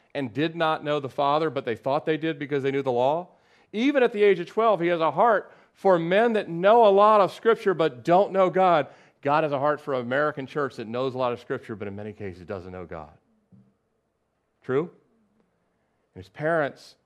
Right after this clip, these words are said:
would later, Mary treasures these things in her heart. She understands that even at the age of twelve, he's bidding, he's calling Jerusalem to himself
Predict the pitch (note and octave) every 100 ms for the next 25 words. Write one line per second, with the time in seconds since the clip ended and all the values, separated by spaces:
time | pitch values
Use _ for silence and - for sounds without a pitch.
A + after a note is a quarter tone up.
0 | - B2 A2+ C#3 E3 G#3 D3+ A#2 - C#3+
1 | F3 G3 F3 - G#3+ G3+ G3 D3+ F3+ F3
2 | F3+ D#3 D#3 D3 - A3+ D#3+ - _ -
3 | F#3+ F3+ - G#3 G3+ F#3 - G3+ G3 D#3
4 | E3+ A#3 A3 G3 F#3+ E3 D3 - G#3 F#3
5 | D#3+ - - _ G#3 G3+ C#3+ B2 G#3 A3+
6 | G#3 D#3 F#3 - - F#3+ G#3 G3 E3+ E3+
7 | F#3 G#3 F3 D#3+ - F3 D#3+ C#3 - F#3+
8 | E3 A2+ -